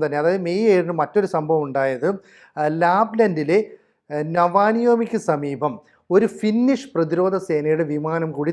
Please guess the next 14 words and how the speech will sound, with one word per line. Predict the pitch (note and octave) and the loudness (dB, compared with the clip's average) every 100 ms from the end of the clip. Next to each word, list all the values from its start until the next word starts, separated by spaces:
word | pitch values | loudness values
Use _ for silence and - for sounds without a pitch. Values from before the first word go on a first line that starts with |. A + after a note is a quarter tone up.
| F3 | 2
തകർന്നു | F#3 F#3+ F3+ | 4 4 2
വീഴുന്നുണ്ട്. | D#3 C#3 B2 - _ - | 0 -2 -8 -14 _ -2
അതൊരു | F#3 G#3+ G#3+ | 2 4 4
പരിശീലന | D#3 D3+ F#3 G3 G3 F#3+ - | 0 -2 -4 -4 -4 -4 0
പറക്കലിനിടെ | F3 D#3 F3+ E3+ D#3 D3 | 0 0 -2 0 0 -2
തകർന്നതാണെന്നും | C3+ D#3 D#3+ C3 B2+ D#3 - - - | -4 -2 0 -2 -4 -6 -8 -14 -4
എഫ് | E3 E3+ F3 A3+ | 0 0 2 2
എ | A3+ - | 2 2
പതിനെട്ട് | D#3+ D#3 F#3 F#3 G#3 G3 | 2 2 -2 -4 -2 -4
സി | - F#3+ F#3 | -2 -2 -2
ഹോർനെറ്റ് | D#3 D#3+ E3+ F3+ G#3 A3 - _ | 0 0 0 0 2 0 0 _
തകർന്നു | - E3 F3 | 0 0 0
വീണപ്പോൾ | E3 C#3 C3 D#3+ G#3 - _ _ | -2 -4 -4 0 0 -2 _ _
മാർട്ടിൻ | D3 D#3 F3 F#3+ - A3+ | -6 -2 0 -2 -2 -4